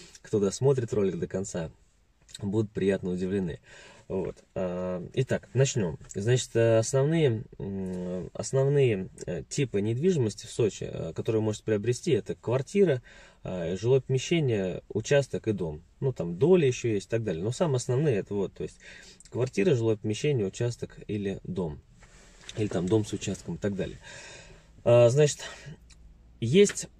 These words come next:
м, какие есть, э, виды вообще, э, значит, э, договоров на этапе строительства? Потому что многих интересует именно этап строительства, и из него мы, э, так сказать, извлекаем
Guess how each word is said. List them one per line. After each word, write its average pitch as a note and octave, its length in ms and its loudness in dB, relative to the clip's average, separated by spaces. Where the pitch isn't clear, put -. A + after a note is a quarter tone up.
м, A2 480 2
какие F3+ 260 2
есть, C#3+ 400 2
э, A2 540 8
виды C3 320 4
вообще, A2 580 2
э, F#2 720 -2
значит, G#2 420 -4
э, G2+ 320 0
договоров A#2+ 560 2
на B2+ 200 2
этапе B2 240 -2
строительства? G#2 720 -2
Потому A#2+ 260 0
что A#2+ 160 -4
многих B2 320 2
интересует A2 460 0
именно A#2 200 0
этап A#2+ 200 -4
строительства, C#3+ 540 0
и F2+ 140 -2
из G#2 240 -4
него B2 260 2
мы, G#2+ 300 0
э, F2+ 220 -8
так G2+ 140 -4
сказать, G#2+ 220 -4
извлекаем G#2+ 600 0